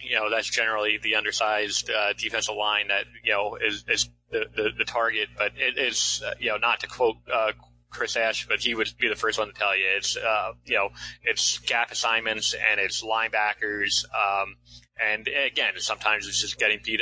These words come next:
uh, you know, off the ball. So there's a lot of issues. How do they prevent it? Um,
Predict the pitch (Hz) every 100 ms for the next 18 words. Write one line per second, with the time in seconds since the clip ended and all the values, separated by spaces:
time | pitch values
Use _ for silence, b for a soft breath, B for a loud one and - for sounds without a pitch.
0 | 117 123 107 110 110 107 110 110 101 95
1 | B B B - 120 117 131 131 123 120
2 | - 117 113 107 B B B B B -
3 | 127 120 110 113 120 170 156 - - 120
4 | 113 113 110